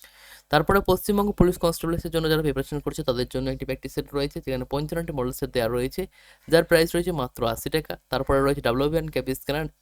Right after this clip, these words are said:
যার প্রাইস রয়েছে মাত্র আশি টাকা। এই ডাব্লিউবিএন কেপি স্ক্যানারের মধ্যে রয়েছে বিগত বছরের, আহ,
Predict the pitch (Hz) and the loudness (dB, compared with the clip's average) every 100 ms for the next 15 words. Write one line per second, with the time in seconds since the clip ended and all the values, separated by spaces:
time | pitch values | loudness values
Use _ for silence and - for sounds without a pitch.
0 | 120 127 123 127 123 127 147 147 180 165 | -6 0 0 2 0 0 0 -2 -4 -6
1 | 127 - 127 123 147 170 180 - 135 120 | -10 -4 -2 -2 -4 -4 -4 -2 -2 0
2 | 135 156 170 - 143 151 - 135 135 139 | 0 0 0 -2 -4 -4 -2 0 0 0
3 | 135 127 123 139 202 - - - - _ | -2 0 0 0 -4 -4 -20 -20 -20 _
4 | 226 208 214 226 220 - 220 233 - - | 4 6 8 8 6 6 6 6 2 4
5 | 135 | 4